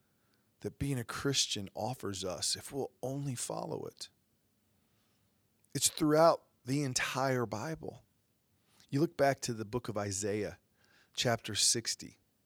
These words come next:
A prophecy of the light, of the light that God offers us in Christ in our faith. "The sun shall no longer be your light by day,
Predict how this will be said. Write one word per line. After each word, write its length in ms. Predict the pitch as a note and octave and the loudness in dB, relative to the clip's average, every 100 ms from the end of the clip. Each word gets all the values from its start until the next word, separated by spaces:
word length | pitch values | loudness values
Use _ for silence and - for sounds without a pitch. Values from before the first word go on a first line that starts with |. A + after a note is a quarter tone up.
| _ _ _ _ _ _ _ _ _ _ _ _ _ _ - | _ _ _ _ _ _ _ _ _ _ _ _ _ _ -6
A 60 | - | -6
prophecy 1120 | - F3 D3 F3 - C3 - - A#2 D3+ F3 _ _ _ _ _ _ _ _ _ | -2 4 8 8 6 4 6 4 2 -4 -8 _ _ _ _ _ _ _ _ _
of 200 | G#2 F#2+ | -10 -6
the 40 | |
light, 520 | G#2 - - A#2+ - B2 | -4 -4 -4 -6 -8 -10
of 160 | G#2+ | -4
the 100 | A#2 | -2
light 680 | A2 G#2+ B2 C#3 A#2+ - - - | 0 6 8 8 6 -2 -12 -8
that 180 | A2+ A2 | -10 -4
God 300 | A2+ A2 G#2+ | 0 2 2
offers 500 | F2 G#2+ - F#2+ F#2 | 2 0 -2 -4 -4
us 320 | F2 - - - _ _ _ _ _ _ _ - | -2 -2 -4 -10 _ _ _ _ _ _ _ -6
in 100 | A2+ | -4
Christ 500 | - G#2 G#2 - - | 0 0 2 2 0
in 120 | G#2 | -6
our 100 | G2 | -8
faith. 520 | - G#2+ G2+ F#2 - _ _ _ _ _ _ _ _ - | -4 -4 -4 -8 -18 _ _ _ _ _ _ _ _ -6
"The 80 | A#2 | 4
sun 640 | G#2+ - C#3+ D#3+ C#3+ A#2 A#2 | 8 10 10 8 6 2 0
shall 260 | - A#2+ G#2+ | 2 2 2
no 180 | A2+ | 0
longer 520 | C3 C#3 D#3+ D#3 C#3 C#3+ _ _ _ A2 | 0 0 0 0 -2 -4 _ _ _ -6
be 80 | |
your 180 | G#2 G#2+ | -2 0
light 260 | G#2 G#2+ G#2 | 2 2 4
by 140 | A2+ | 0
day, 380 | G#2+ A2+ - G#2+ | 2 2 0 -4